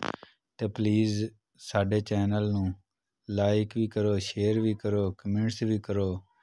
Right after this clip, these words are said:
ਸਬਸਕ੍ਰਾਈਬ ਵੀ ਕਰੋ, ਤੇ ਬਾਗਾਂ ਦੇ ਬਾਰੇ ਦੇ ਵਿੱਚ ਵੀ ਦੱਸੋ ਕਿ ਅਸੀਂ ਇਹਨਾਂ ਬਾਗ ਨੂੰ ਕਿਵੇਂ, ਇਹਨਾਂ ਦੇ ਪੌਦੇ ਵਗੈਰਾ ਦੀਆਂ ਕਿਵੇਂ, ਇਹਨਾਂ ਨੂੰ ਜਿਹੜਾ ਨਾ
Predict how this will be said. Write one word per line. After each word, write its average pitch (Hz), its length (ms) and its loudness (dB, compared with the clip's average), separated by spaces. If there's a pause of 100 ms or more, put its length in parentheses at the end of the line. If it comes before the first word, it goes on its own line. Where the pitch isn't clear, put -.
(360)
ਸਬਸਕ੍ਰਾਈਬ 110 680 0
ਵੀ 117 120 6
ਕਰੋ, 101 460 0 (680)
ਤੇ 139 180 2
ਬਾਗਾਂ 120 460 6
ਦੇ 131 80 6
ਬਾਰੇ 117 340 4
ਦੇ 120 120 2
ਵਿੱਚ 110 260 0
ਵੀ 107 80 0
ਦੱਸੋ 107 380 0
ਕਿ 110 220 0
ਅਸੀਂ 107 280 -2
ਇਹਨਾਂ 104 340 0 (460)
ਬਾਗ 98 420 0
ਨੂੰ 104 200 0
ਕਿਵੇਂ, 104 420 -2
ਇਹਨਾਂ 101 240 0
ਦੇ 98 180 -2 (120)
ਪੌਦੇ 95 280 -2
ਵਗੈਰਾ 95 380 0
ਦੀਆਂ 95 340 -2 (1000)
ਕਿਵੇਂ, 110 340 2
ਇਹਨਾਂ 104 240 2
ਨੂੰ 98 260 2
ਜਿਹੜਾ 95 300 -2
ਨਾ 98 240 0